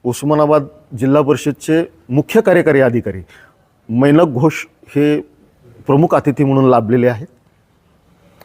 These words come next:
तर मी सर्व जनतेला अशी विनंती करतो, वेळात वेळ काढून हे चार दिवस तुमचे रख-, राखीव ठेवा. लहान मुलांसाठी रविवार राखीव ठेवा. बाकी तुमचा शेतीशी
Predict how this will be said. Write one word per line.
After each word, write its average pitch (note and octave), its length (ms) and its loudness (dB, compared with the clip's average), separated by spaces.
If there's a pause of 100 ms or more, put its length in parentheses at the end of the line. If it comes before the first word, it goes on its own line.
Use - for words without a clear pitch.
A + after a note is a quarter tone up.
(300)
तर D3 180 4
मी D3+ 460 2
सर्व E3+ 360 2
जनतेला D3+ 360 2
अशी C3 180 -4
विनंती A#2 340 -6
करतो, G2+ 360 -10 (880)
वेळात D#3 320 4
वेळ D#3 160 4
काढून C3+ 380 -2 (560)
हे C3 80 -8
चार C#3 300 0
दिवस C#3+ 260 0
तुमचे C3 260 -2
रख-, A#2+ 320 -4
राखीव B2 340 0
ठेवा. D3 280 -4 (500)
लहान B2+ 280 2
मुलांसाठी D#3+ 520 2
रविवार C3+ 300 2
राखीव C3+ 280 0
ठेवा. C3 300 -4 (420)
बाकी A#2+ 380 0 (680)
तुमचा C#3+ 280 2
शेतीशी D3 520 -2